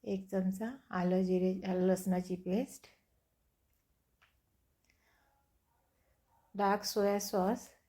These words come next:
एक चमचा घालून घ्यायचं आहे, अधिक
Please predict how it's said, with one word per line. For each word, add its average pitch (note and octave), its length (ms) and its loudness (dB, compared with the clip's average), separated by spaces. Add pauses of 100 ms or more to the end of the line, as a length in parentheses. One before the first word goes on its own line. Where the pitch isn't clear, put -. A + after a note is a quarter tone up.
(200)
एक F#3 280 -4
चमचा F3+ 320 2
घालून F3+ 340 0
घ्यायचं E3+ 320 -4
आहे, B3 160 -6 (4000)
अधिक G3 360 -8